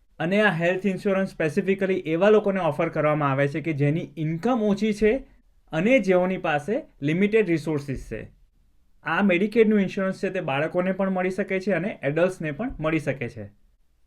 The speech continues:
આ વીડિયોની અંદર હું તમને જણાવીશ કે Medicaid-ની એલિજિબિલિટી રિક્વાયરમેન્ટ શું હોય છે, Medicaid-માં શું શું કવર થતું હોય છે, શું કવર નથી થતું,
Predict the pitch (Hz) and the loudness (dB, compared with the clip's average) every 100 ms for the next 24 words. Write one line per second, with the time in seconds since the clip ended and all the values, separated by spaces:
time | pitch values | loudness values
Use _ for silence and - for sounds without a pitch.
0 | _ 147 156 170 180 190 185 180 175 170 | _ -6 -2 0 0 0 0 -2 -4 -4
1 | 165 165 156 151 151 160 160 165 143 143 | -4 -4 -4 -4 -4 -6 -6 -6 -4 -4
2 | 147 165 165 165 135 147 160 156 165 165 | -4 -6 -6 -6 -2 0 0 -2 -2 -2
3 | 156 139 151 156 156 143 156 151 151 139 | -4 -4 -4 -2 -4 -2 0 0 0 -2
4 | 160 170 _ _ _ _ _ 135 143 - | -6 -8 _ _ _ _ _ 0 2 2
5 | - 196 196 202 196 190 - 175 170 196 | -2 -2 0 2 0 -2 -8 -12 -10 -8
6 | 160 147 175 180 175 180 170 165 165 165 | -2 -2 0 -2 -2 -2 0 0 -2 -8
7 | 190 196 170 160 165 139 135 139 214 208 | -6 -4 -4 -2 0 0 0 2 0 0
8 | 196 208 226 | 0 0 -2